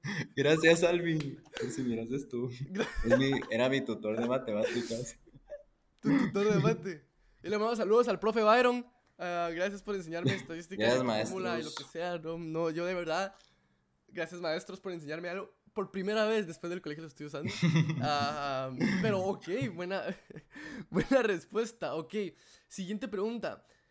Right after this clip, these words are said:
Speaker 1: ¿Cuál es tu mayor miedo, Emilio? ¿Cuál es, cuál es el miedo que tú decís, "Verga,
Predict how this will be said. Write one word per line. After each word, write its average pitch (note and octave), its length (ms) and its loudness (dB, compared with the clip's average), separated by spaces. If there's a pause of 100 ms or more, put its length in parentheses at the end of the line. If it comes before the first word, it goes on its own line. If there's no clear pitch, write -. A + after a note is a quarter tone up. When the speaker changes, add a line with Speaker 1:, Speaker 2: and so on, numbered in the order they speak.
(320)
Speaker 1:
¿Cuál A3+ 280 2
es C#4+ 340 -6
tu B3 100 -6
mayor F#3 380 0
miedo, F#3 720 2 (220)
Emilio? D#3 360 -4
¿Cuál F3 160 -2
es, G3 160 -4
cuál G#3 120 0
es G#3+ 140 -2
el A3+ 100 -2
miedo G#3 280 -2
que F#3 80 -8
tú F3 100 -10
decís, F#3 340 -8
"Verga, C#3 440 -6